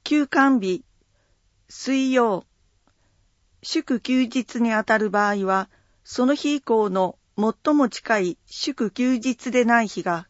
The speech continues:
休館日。年末年始。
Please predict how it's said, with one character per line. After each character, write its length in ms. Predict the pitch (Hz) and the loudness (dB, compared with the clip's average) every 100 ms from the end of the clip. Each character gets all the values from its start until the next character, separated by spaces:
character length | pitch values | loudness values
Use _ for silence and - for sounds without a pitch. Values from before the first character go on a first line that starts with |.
| _ | _
休 240 | - 233 226 | -6 -4 -2
館 300 | 226 214 185 | 0 0 -2
日。 220 | 165 156 _ _ _ _ _ _ _ _ _ _ _ _ _ _ _ _ 226 | -6 -10 _ _ _ _ _ _ _ _ _ _ _ _ _ _ _ _ -2
年 280 | 233 269 269 254 | 2 4 2 0
末 140 | 233 | 0
年 240 | 240 226 | 0 0
始。 320 | 196 - 170 | -2 -4 -6